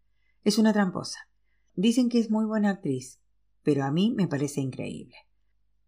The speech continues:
¿Cómo se las arregla para fingir emociones que no puede haber sentido nunca? Como persona, está emocionalmente más atrasada que la mayoría de las chicas de quince años. Ella saltó,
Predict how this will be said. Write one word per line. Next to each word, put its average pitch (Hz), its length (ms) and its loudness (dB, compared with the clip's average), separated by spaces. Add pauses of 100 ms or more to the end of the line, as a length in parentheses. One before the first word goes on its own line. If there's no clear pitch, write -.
(440)
¿Cómo 262 180 4
se 254 160 2
las 175 160 0
arregla 165 360 0
para 147 160 -2
fingir 151 340 -2
emociones 156 500 0
que - 100 -4
no 139 140 -4
puede 151 220 0
haber 147 160 -2
sentido 135 460 -6
nunca? 135 460 -4 (640)
Como 160 220 2
persona, 220 520 2
está 202 220 0
emocionalmente 202 760 0
más 190 220 0
atrasada 180 480 -4
que 190 80 -2
la 165 80 0
mayoría 139 420 -2
de 151 80 0
las 135 120 -6
chicas 139 280 -6
de 131 120 -4
quince 127 340 -8
años. - 420 -18 (1600)
Ella 226 200 4
saltó, 214 580 0